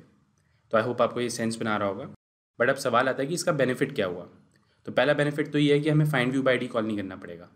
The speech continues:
मतलब जितने भी हमारे व्यूज़ होंगे उसके लिए हमें find view by I D कॉल नहीं करना पड़ेगा। तो ये वाला जो बॉयलर प्लेट कोड है हमारा, ये रिमूव हो जाएगा। अब दूसरा बेनिफिट ये है कि टाइप सेफ्टी होगी। टाइप सेफ्टी से मतलब ये है कि हमने find view by I D कॉल किया था तो हमने उसे बताया था कि हमारा टेक्स्ट व्यू है,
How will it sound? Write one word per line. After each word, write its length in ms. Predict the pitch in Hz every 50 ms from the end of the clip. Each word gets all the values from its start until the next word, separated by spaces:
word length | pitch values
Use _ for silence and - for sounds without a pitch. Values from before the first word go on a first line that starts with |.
| _ _ _ _ _ _ _ _ -
मतलब 140 | 110 117 113
जितने 240 | 117 120 110 139 139
भी 80 | 139 143
हमारे 240 | 139 139 131 139
व्यूज़ 260 | 131 127 131 127 123 127
होंगे 120 | 127 139
उसके 180 | 147 139 143 139
लिए 80 | 131 131
हमें 120 | 135 135
find 280 | - 123 113 113 117 131
view 120 | 131 127
by 100 | 127 127
I 60 | 123
D 100 | 123 120
कॉल 120 | 123 120 120
नहीं 120 | 120 117
करना 200 | 117 107 104 104
पड़ेगा। 280 | 98 104 101 107 127 160
तो 460 | - - - - - - _ - 117
ये 60 | 123
वाला 160 | 123 120 131
जो 120 | 127 131 127
बॉयलर 300 | 113 113 110 107 127 131
प्लेट 260 | 113 131 131 127 -
कोड 160 | 123 120 113
है 60 | 113
हमारा, 260 | 110 110 107 123 156 175
ये 120 | 147 143 127
रिमूव 240 | 135 123 123 117
हो 100 | 107 101
जाएगा। 320 | - - 87 85 82 87 - - _ _ _ _ _ _ _ _ _ _ _ _ _ _
अब 120 | - 110 117
दूसरा 240 | 127 127 - 160 147
बेनिफिट 320 | 147 147 151 151 151 143 143
ये 60 | 143
है 80 | 147 147
कि 100 | 156 165
टाइप 220 | 160 127 117 131
सेफ्टी 360 | 131 - - 127 110 - - 117
होगी। 300 | 107 95 - - - - _ _ _ _ _ - - - - _ _ _
टाइप 140 | - 113 117
सेफ्टी 300 | - - 139 139 143 151
से 100 | 151 156
मतलब 280 | 143 135 139 135 139 135
ये 120 | 139 139
है 60 | 143
कि 100 | 143 156
हमने 180 | 151 151 151 151
find 280 | 151 147 127 120 127 135
view 120 | 139 143
by 100 | 139 139
I 80 | 135 135
D 80 | 135 139
कॉल 220 | 139 135 127 123
किया 160 | 120 120 117 110
था 120 | 131 151 156 156 - -
तो 60 | 123
हमने 140 | 123 131 127
उसे 140 | 123 - 139
बताया 220 | 123 113 120 113
था 80 | 113 131
कि 140 | 131 143 143
हमारा 180 | 139 135 151 151
टेक्स्ट 320 | 151 127 - - - -
व्यू 100 | 104 98
है, 100 | 82 82